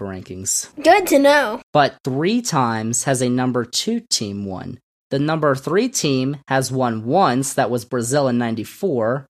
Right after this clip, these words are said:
Speaker 1: U S A, and the number four team has never won. And the lowest ranked team to win was in nineteen ninety-eight, France at number eighteen, which is about where Morocco is, I think. So,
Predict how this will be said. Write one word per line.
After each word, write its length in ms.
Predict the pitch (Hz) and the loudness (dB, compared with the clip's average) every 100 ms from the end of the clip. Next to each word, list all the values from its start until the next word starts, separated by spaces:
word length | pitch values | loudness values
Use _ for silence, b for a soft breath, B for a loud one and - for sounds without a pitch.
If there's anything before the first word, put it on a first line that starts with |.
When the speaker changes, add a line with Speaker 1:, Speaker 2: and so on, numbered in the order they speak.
| - | -12
Speaker 1:
U 180 | 101 98 | -8 -6
S 200 | 98 - | -6 -4
A, 360 | 135 107 107 110 _ _ _ _ | -4 -4 -8 -12 _ _ _ _
and 220 | 131 135 135 | 0 2 2
the 40 | |
number 240 | 143 147 135 | 2 2 0
four 260 | - 170 | 2 0
team 260 | - 143 123 | 0 0 0
has 180 | 120 113 | 0 0
never 220 | 131 113 | 0 0
won. 260 | 101 95 110 _ _ - | -4 -8 -14 _ _ -2
And 220 | 143 139 | 0 2
the 140 | 139 | 2
lowest 520 | 131 143 196 208 - | 4 4 6 4 2
ranked 260 | 147 135 - | 2 2 0
team 300 | - 127 131 | -2 0 -2
to 220 | - 131 | -2 -2
win 480 | 123 143 123 113 127 - _ - | 0 0 0 -2 -4 -8 _ -4
was 260 | 135 131 | 0 0
in 140 | 127 120 | 2 2
nineteen 440 | 123 147 - 151 | 0 -2 -2 -2
ninety-eight, 680 | 147 143 139 147 107 - - _ _ _ | 0 0 2 0 -2 -4 -10 _ _ _
France 680 | 160 160 127 101 - - - - | -4 -2 -2 -4 -4 -2 -2 -2
at 180 | 113 104 | -6 -4
number 500 | 117 127 131 131 - | -4 -2 -2 -4 -4
eighteen, 1000 | 113 131 247 - - 139 123 90 87 101 98 _ _ _ _ _ _ - | -2 -2 -4 -8 -4 -2 -2 -4 -10 -12 -14 _ _ _ _ _ _ -4
which 160 | 165 175 | -2 0
is 100 | 165 | 0
about 320 | 143 208 277 | 2 2 2
where 140 | 233 | 2
Morocco 540 | 202 175 185 - 170 123 | 4 4 4 4 4 4
is, 160 | 113 | 2
I 100 | 120 | 0
think. 520 | 110 123 104 98 - - _ - | 0 -4 -4 -6 -12 -20 _ -6
So, 580 | - 160 147 143 135 | 2 4 6 4 2